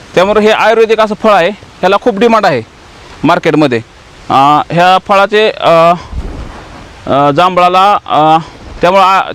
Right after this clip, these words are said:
ते रोगप्रतिकारक शक्ती चांगली वा-, वाढ-, जांभूळ हे रोगप्रतिकारक शक्ती चांगली वाढवतं श-, शरीरामध्ये.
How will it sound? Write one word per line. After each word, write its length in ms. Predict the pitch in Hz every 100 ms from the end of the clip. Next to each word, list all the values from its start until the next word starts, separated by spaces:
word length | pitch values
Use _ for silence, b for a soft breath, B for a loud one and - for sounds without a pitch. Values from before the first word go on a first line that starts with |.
| 175
ते 200 | 180 190
रोगप्रतिकारक 540 | 196 - 196 196 196
शक्ती 280 | 208 - 180
चांगली 320 | 202 196 180
वा-, 280 | 175 175 165
वाढ-, 240 | 143 165 147 - 139 - -
जांभूळ 360 | 160 165 160 180
हे 200 | 180 202 202 B B B
रोगप्रतिकारक 480 | - 180 196 - 196
शक्ती 220 | 196 208
चांगली 240 | 190 220 196
वाढवतं 300 | 185 147 131
श-, 260 | 139 143 127
शरीरामध्ये. 480 | 160 139 123 113